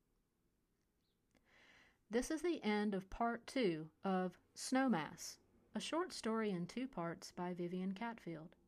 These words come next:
Be sure to tune in next week for another new story in season two, A Season of Short Works,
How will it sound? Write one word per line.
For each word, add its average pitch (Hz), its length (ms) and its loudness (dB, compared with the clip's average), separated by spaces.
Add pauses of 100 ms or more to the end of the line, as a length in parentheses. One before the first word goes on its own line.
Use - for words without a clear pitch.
(600)
Be 226 100 2
sure 262 200 2
to 254 80 4
tune 240 240 2
in 226 200 6
next 330 320 0
week 175 280 0
for 233 240 0
another 262 340 2
new 170 200 0
story 165 520 -4 (180)
in 175 140 -2
season 233 420 0
two, 175 360 0 (180)
A 226 80 -2
Season 240 360 -2
of 240 80 -2
Short 247 320 -2
Works, - 480 -4